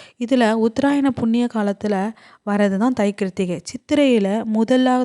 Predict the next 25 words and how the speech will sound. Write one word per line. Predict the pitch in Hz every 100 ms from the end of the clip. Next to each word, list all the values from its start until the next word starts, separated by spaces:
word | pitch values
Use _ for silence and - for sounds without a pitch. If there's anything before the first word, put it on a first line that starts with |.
| 233
தொடங்குற | 190 196 190 214 214
பன்னிர | 202 226 247 220
மா-, | 190 196 -
பன்னிர | - 208 240 233
மாசத்துல, | 196 196 196 190 180
சித்திரையிலிருந்து | 196 202 240 226 214 214 240
தொடங்குற | 220 190 190 254 - - - -
இந்த | 226 226
பன்னிரெண்டு | 220 220 262 269 247
மாசங்கள்ல | 202 190 202 185 196 226
பத்தாவது | 214 220 - 269 269 247
மாசமா | 214 208 214 220 202
வரது | 180 185 185
தான் | 214
இந்த | 247 208
தை | 208 190
மாசம். | 190 180 175 190 - - - -
பத்து | - 214 - - 277
மாதம் | 240 202 196 233
கருவுற்று | 233 202 196 220 220 - 190 226
பிள்ளை | 226 233 269 277 269
செல்வம் | 226 208 214 208
பெற | 190 196 208
வேண்டிய | 214 214 240
பெண்மணிகள் | 233 190 190 185 175 190